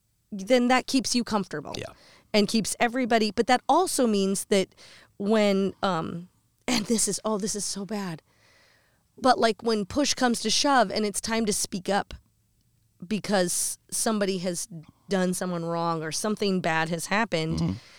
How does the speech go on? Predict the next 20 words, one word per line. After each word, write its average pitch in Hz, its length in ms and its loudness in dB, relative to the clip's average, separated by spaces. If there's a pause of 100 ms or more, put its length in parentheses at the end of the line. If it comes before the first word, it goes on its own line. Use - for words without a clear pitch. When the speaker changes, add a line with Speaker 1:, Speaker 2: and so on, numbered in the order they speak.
(220)
Speaker 1:
and 185 240 4
you 202 260 0
sit - 320 -2
quietly 175 420 -2
in 165 100 -2
the 160 60 -2
background 165 800 0 (720)
because 175 480 -2
you 180 60 -4
wanna 165 180 -2 (100)
keep - 280 -6
the 175 80 2
peace 240 480 2
and 180 120 -2
be 160 120 0
a 151 40 -2
people 247 320 2
pleaser, 170 560 -2
Speaker 2:
Mm-hmm. 82 300 -4 (1000)
Speaker 1:
you're, 196 300 -2